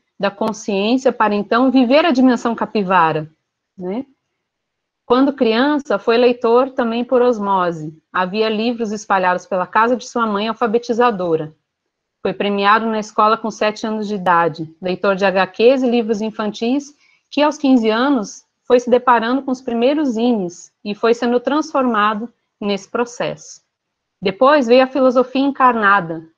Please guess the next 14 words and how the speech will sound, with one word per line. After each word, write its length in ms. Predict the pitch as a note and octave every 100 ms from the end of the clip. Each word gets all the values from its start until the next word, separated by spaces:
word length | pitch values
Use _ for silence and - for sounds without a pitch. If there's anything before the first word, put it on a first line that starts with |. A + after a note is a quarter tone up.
| -
e 120 | G#3
o 40 |
modo 340 | G#3 G3+ A3+ A#3
zineiro 480 | A3 G#3 G#3 G#3+ G#3+
de 80 |
estar 240 | A3 - G#3+
no 100 | A3+
mundo. 380 | G3+ D#3+ D3 - _ _ _ _ _ _ _ _ _ _ -
O 80 | G#3+
labirinto 1040 | G#3 G#3 G3+ G3+ C4 B3 - E3 D#3 - _ _ _ _ _ -
é 160 | F#3
rede, 540 | F#3 F#3 G#3+ A#3+ A#3+ C#4+
complexidade 920 | - G#3+ G#3+ G#3 - G#3 G#3 A3 B3
radical, 800 | A#3 F#3+ F#3 - F3 G3 A#3